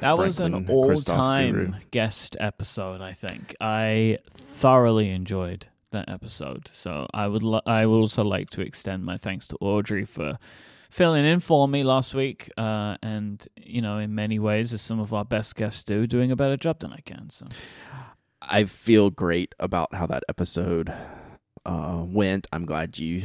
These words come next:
Speaker 2: said that. We got a lot of great feedback from the community. Everyone really, really enjoyed,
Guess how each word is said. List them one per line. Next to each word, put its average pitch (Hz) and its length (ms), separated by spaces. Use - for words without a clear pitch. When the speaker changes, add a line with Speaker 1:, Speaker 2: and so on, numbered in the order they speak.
Speaker 2:
said 90 280
that. 87 200
We 85 80
got 78 120
a 69 40
lot 71 160
of - 60
great - 220
feedback 73 380
from - 140
the - 80
community. 95 500
Everyone 73 440
really, 90 200
really 80 220
enjoyed, 85 400